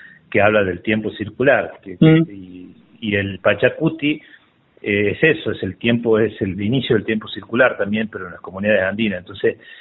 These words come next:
Speaker 1: este, a la, a la tremenda artista que tejió eso, Natu Sierra, con todo este concepto, y cuando le pasé el disco, ella, ella tejió eso como un concepto de,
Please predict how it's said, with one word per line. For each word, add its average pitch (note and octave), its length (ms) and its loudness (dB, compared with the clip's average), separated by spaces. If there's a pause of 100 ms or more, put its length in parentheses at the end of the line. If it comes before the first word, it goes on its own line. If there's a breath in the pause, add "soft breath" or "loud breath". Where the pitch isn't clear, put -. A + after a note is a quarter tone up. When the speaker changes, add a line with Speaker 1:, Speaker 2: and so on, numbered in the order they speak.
(240 soft breath)
Speaker 1:
este, F#2+ 840 0
a F#2+ 80 4
la, F#2 200 2 (240)
a G2 40 -2
la F2 380 2 (100)
tremenda C3 420 4
artista C#3 440 0
que G#2 160 -6
tejió A2+ 300 -2
eso, A2+ 160 -2
Natu G#2+ 300 -2
Sierra, C3+ 640 2 (440 soft breath)
con A2 220 0
todo E3 180 8
este D#3+ 220 2
concepto, D3 500 0
y C#3 40 -4
cuando B2 240 0
le G#2 120 -4
pasé A2 300 -2
el C3+ 100 -2
disco, C3+ 300 -2
ella, B2 220 2
ella G#2 500 -2
tejió C3+ 340 0
eso B2 280 -4
como F#2 220 -12
un D#2+ 100 -18
concepto - 440 -8
de, F2+ 140 -14